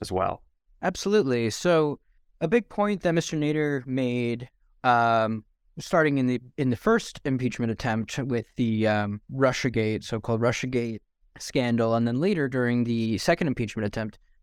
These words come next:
Speaker 2: um, is that these are, are far too limited,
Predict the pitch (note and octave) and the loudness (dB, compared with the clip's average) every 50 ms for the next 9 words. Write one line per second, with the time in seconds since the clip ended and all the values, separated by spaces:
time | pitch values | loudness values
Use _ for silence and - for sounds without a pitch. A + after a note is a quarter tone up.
0 | _ _ C3+ C3+ C3 B2+ B2 A#2+ A2+ A2 G#2+ G#2 - _ _ _ _ _ _ - | _ _ 0 2 2 4 2 0 0 -2 -4 -6 -10 _ _ _ _ _ _ -2
1 | D#3+ C#3 C#3+ D3+ C#3 C#3 C#3 - - _ _ _ _ G3 F3+ F3 F#3+ G#3+ G#3+ G3+ | -2 0 2 4 4 4 4 0 -4 _ _ _ _ -12 -8 -2 0 2 2 2
2 | D#3+ D3+ F3 - - F3 E3+ E3+ E3 - D3+ D#3 D3+ C3 - - E3+ F3+ G3+ F#3+ | 0 -2 -6 -2 0 0 2 2 0 2 2 2 2 2 4 4 4 4 4 2
3 | - G3 F3+ D3 C3+ B2 B2+ B2 A#2+ A#2+ A#2 A#2 A#2+ A#2+ | 2 0 2 2 2 0 2 2 2 0 0 -2 -4 -10